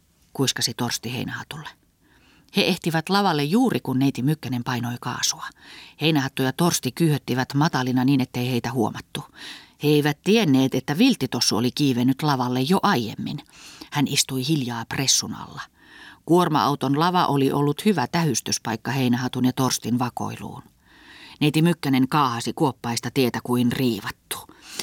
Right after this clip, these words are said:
"Se ajaa ylinopeutta", sanoi Torsti. Kattilakosken talo vilahti ohi. "Minne meitä viedään?",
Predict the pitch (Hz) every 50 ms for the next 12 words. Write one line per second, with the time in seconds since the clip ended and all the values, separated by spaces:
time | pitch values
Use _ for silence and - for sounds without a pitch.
0 | - - - - - - 190 - 202 208 202 196 190 185 - - 220 220 226 190
1 | 175 - - 156 147 151 - _ - 160 - - _ - _ _ _ _ _ _
2 | - - - 117 113 110 107 - 110 107 - - - - - - - _ _ _
3 | _ _ - - - - - _ - 151 143 - - 139 135 131 127 123 - -
4 | 143 139 139 156 147 143 143 139 143 139 135 147 - - 127 113 - 131 135 127
5 | - - - _ - - - - - - - - - - - - - 294 269 233
6 | 240 220 220 226 220 208 - 220 202 226 247 240 208 180 175 170 180 175 170 180
7 | 185 190 185